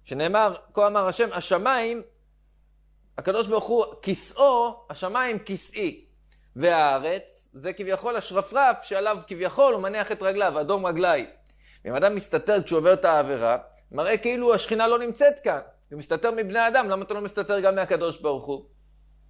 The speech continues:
הקדוש ברוך הוא לא פוחד. אז זה בעצם דבר שהוא לא חס על כבוד קונו. משמע מזה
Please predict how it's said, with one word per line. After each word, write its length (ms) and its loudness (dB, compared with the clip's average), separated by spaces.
הקדוש 260 2
ברוך 180 2
הוא 140 2
לא 220 2
פוחד. 300 -10
אז 360 -14
זה 400 2
בעצם 640 2
דבר 320 2
שהוא 220 -8
לא 120 -2
חס 240 -4
על 100 -6
כבוד 280 -8
קונו. 320 -6
משמע 300 2
מזה 500 -2